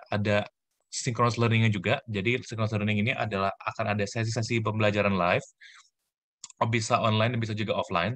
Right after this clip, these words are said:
seperti tadi Pak Anies sempat katakan, tapi kebanyakan akan online. Karena kita untuk berkunjung mungkin butuh waktu ya untuk mengunjungi satu Nusantara. <laughs> Jadi mungkin kita akan lebih banyak online dulu,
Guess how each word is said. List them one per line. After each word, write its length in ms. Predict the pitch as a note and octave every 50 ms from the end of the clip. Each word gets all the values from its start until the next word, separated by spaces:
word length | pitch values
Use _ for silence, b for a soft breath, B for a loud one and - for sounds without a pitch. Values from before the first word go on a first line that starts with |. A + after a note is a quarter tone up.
| A#2+
seperti 300 | - A2 G#2 G2+ - - -
tadi 140 | G#2 F#2+ F#2+
Pak 100 | - G2 F#2+
Anies 160 | F#2+ F#2 -
sempat 160 | - - F#2+ -
katakan, 460 | - F#2 - - - - A#2 A#2 G#2+
tapi 160 | G2 - -
kebanyakan 560 | A#2+ - - G#2+ G#2 G2+ G2+ G2+ - B2+ A2 G2
akan 140 | - G2+ G2+
online. 360 | F#2+ F#2 F2+ F2 F2 F#2 C3+ C#3+ _ B B B B B B B B B B
Karena 240 | - G2+ G#2+ A#2+ A#2
kita 320 | A2 - A2+ G#2+ - A#2+
untuk 240 | A#2+ A2+ G2+ A2 G2+
berkunjung 400 | G#2+ G#2 - G#2+ G2+ G2+ A#2 A#2
mungkin 320 | A#2+ A2 G#2 - A#2+ A#2 G#2 G#2
butuh 240 | G#2 G#2 A2 G2+ G2+
waktu 240 | F#2+ - C#3+ B2 A#2
ya 80 | C3
untuk 160 | C3 G#2+ -
mengunjungi 400 | G#2 G#2 G#2 G#2 G2+ G#2 G2+ G2+
satu 160 | G#2 G#2 G#2 G2+
Nusantara. 480 | F#2+ G2 G2 G2 F#2+ F#2+ G2+ B2 -
<laughs> 960 | - - - - - - - - - - _ _ _ _ _ _ _ _ -
Jadi 160 | G2+ F#2+ A#2+ A#2
mungkin 240 | A2+ A2 A#2+ A2+
kita 240 | A2+ A2+ B2 - -
akan 160 | - A2 G#2+
lebih 160 | G2+ G2+ G2 G#2+
banyak 80 | -
online 240 | - G2+ F#2+ F#2+ G2
dulu, 320 | F#2+ F#2 F#2 G2+ C3 -